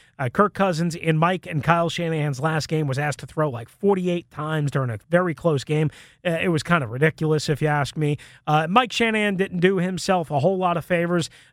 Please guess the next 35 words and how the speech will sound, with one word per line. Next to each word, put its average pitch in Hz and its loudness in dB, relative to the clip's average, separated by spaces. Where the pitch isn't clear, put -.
uh, 131 -2
constantly 175 -2
leaking 160 0
reports 160 -2
and, 143 -4
you 156 -2
know, 135 0
saying 175 0
some 170 -4
things 165 0
behind 147 -4
the 151 -4
scenes, 165 -6
uh, 135 -2
and 135 -2
telling 170 2
reporters 156 -2
some 147 -2
things, 160 0
uh, 139 -2
that 170 4
he 165 -2
probably 175 0
should 190 0
not 175 0
have 175 -2
said, 160 0
or, 143 0
or 165 4
at 139 -6
least 151 -4
that 160 0
is 131 -4
what 147 0
is - -4